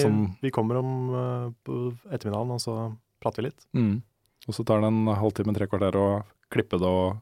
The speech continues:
Speaker 1: publisere det.
Speaker 2: Ja.
Speaker 1: Så
Speaker 2: Så det er et lo-fi-prosjekt, så det er veldig, veldig bra.
Speaker 1: Mm, men vi liker å lage den.
Speaker 2: Mm.
Speaker 1: Eh,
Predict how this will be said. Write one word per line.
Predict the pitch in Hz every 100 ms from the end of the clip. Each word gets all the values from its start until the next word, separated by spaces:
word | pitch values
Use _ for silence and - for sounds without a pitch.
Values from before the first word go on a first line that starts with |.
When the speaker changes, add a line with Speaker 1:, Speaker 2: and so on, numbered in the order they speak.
| -
Speaker 1:
publisere | 104 95 95 90
det. | 120 _ _
Speaker 2:
Ja. | 120 - _ _ _
Speaker 1:
Så | - - 98 101 _ _ _ _ _
Speaker 2:
Så | -
det | 107
er | 139
et |
lo-fi-prosjekt, | 127 117 110 - 139 160 156 214
så | - 151
det | 180
er | 190
veldig, | 135 110 110
veldig | 107 101
bra. | 95 95 _
Speaker 1:
Mm, | 143 123 98 139
men | 151
vi | 170 120
liker | 117
å | 120 117
lage | 117 85
den. | 69 - _ _ -
Speaker 2:
Mm. | 147 95 - _ _ _ _ _ _ _ _ _ _ - _ _ _ _ _ _ -
Speaker 1:
Eh, | 127 131 139